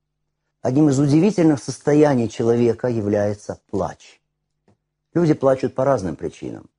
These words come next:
От боли, от горя, от радости, от печальных воспоминаний, от страха. Но есть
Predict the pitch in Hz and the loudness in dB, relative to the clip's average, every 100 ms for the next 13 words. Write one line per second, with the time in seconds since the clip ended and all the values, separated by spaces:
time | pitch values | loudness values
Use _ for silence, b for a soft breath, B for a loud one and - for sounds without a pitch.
0 | - 131 101 85 95 95 82 - _ _ | -6 -6 -4 -4 -2 -2 -4 -8 _ _
1 | - 123 120 107 113 104 - - - _ | -6 -4 -2 -2 0 0 0 -4 -10 _
2 | _ _ _ _ - 160 - 123 131 117 | _ _ _ _ -2 -2 0 0 2 0
3 | 95 - _ - _ - - 147 165 151 | -4 -8 _ -20 _ -10 -4 -2 2 2
4 | 127 131 - 135 131 110 101 98 92 92 | 2 -2 -2 0 0 0 -2 -4 -6 -6
5 | - 151 - - 135 127 117 - - _ | -4 -6 -6 2 4 4 2 -4 -18 _
6 | _ _ _ _ _ _ 127 131 151 160 | _ _ _ _ _ _ -4 2 2 2
7 | - | -4